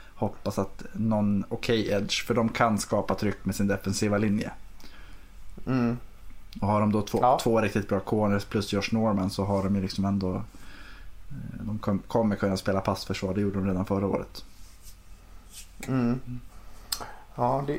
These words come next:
Speaker 2: det är ju offensiven där som är lite, eh, skral, men de har
Speaker 1: Mm.
Speaker 2: byggt på den på free agency, som du säger
Speaker 1: Mm.
Speaker 2: där, och Zach Moss kommer in, där kan de göra nytta.
Speaker 1: Mm.
Speaker 2: Nej, men det,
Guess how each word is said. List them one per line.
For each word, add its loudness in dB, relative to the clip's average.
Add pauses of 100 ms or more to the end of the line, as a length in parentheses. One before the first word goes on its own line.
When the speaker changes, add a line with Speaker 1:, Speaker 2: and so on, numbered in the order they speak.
Speaker 2:
det -2
är -2
ju 0
offensiven 0
där 4
som 0
är 2
lite, 0
eh, 0
skral, 4
men 4
de 6
har 4
Speaker 1:
Mm. 4
Speaker 2:
byggt -2
på 4
den 4
på 0
free 4
agency, 0
som -2
du -2
säger 2
Speaker 1:
Mm. 4
Speaker 2:
där, 4
och 2
Zach 0
Moss 0
kommer 4
in, 2
där 2
kan -2
de 0
göra 2
nytta. -2
Speaker 1:
Mm. 2
Speaker 2:
Nej, 4
men 2
det, -6